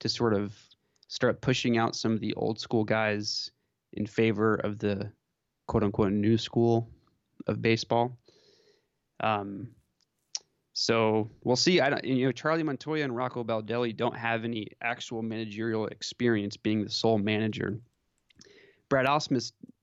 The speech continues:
um, did in Detroit, um, I think maybe four or five years. But so these are relatively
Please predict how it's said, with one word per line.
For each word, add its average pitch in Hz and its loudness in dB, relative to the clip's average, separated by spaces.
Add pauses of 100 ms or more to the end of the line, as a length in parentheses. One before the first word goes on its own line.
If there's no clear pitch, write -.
(160)
um, 107 -4 (240)
did 117 0
in 107 0
Detroit, 113 2 (640)
um, 98 -6 (280)
I - 0
think 113 0
maybe 110 2
four 113 2
or 107 4
five 101 -2
years. 104 -2
But 101 -4 (380)
so 147 0
these 220 8
are 214 8
relatively 156 4